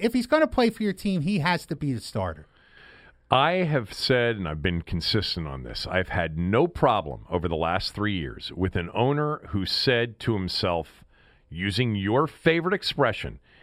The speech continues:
Speaker 2: "Is the juice worth the squeezing?" Because if he's not coming in here to start, why would I bring him in to be a backup?
Speaker 1: Yes.
Speaker 2: I, I, I, this has not been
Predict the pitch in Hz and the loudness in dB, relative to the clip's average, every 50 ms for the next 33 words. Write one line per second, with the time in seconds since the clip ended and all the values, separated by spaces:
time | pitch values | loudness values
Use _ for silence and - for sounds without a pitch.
0 | - - 98 101 92 76 87 85 76 69 69 82 123 156 175 - - - 120 143 | -10 -2 -2 -2 0 0 -2 -4 -4 -2 0 2 2 2 2 0 -2 0 2 2
1 | 151 147 - - 139 - - - - 107 90 73 69 - 73 - _ _ - - | 2 0 -2 -4 -4 -4 -4 -2 -2 -4 -2 -4 -6 -8 -10 -12 _ _ -20 -20
2 | - - - - - - 104 95 - 117 107 85 98 90 - - 175 208 220 226 | -20 -20 -20 -14 -6 -4 -4 -2 0 0 0 0 0 -2 0 0 0 0 2 4
3 | 262 285 277 - - 254 233 226 220 208 202 196 180 151 180 170 160 139 123 - | 4 4 2 2 2 2 2 4 4 4 4 4 2 2 4 2 2 2 0 0
4 | - - - - 131 110 82 65 - _ _ _ - - _ - - _ _ - | 0 -2 2 2 2 2 2 0 -4 _ _ _ -20 -20 _ -20 -20 _ _ -10
5 | 85 87 92 107 131 185 247 285 214 330 330 285 277 294 269 190 160 202 214 214 | -6 -4 2 4 6 6 6 6 4 4 4 6 6 4 4 2 2 2 4 4
6 | 202 196 190 185 180 180 175 160 143 131 139 131 117 87 78 - 98 104 104 104 | 4 2 4 4 2 2 2 2 2 2 2 2 2 0 2 2 2 2 2 0
7 | - - - 147 139 104 85 - - - - - - - - - - 170 185 190 | -4 -4 0 2 2 2 0 -2 -6 -18 -20 -20 -20 -20 -10 0 2 2 2 4
8 | - 165 - - 160 165 - - 151 147 214 254 240 - 320 294 254 254 220 220 | 0 -4 -2 -2 -4 -2 -2 -2 0 2 2 2 4 4 2 2 2 2 2 2
9 | 233 240 240 208 160 135 185 190 190 175 170 165 160 160 151 | 2 2 -2 -2 2 4 4 6 6 4 4 2 2 0 0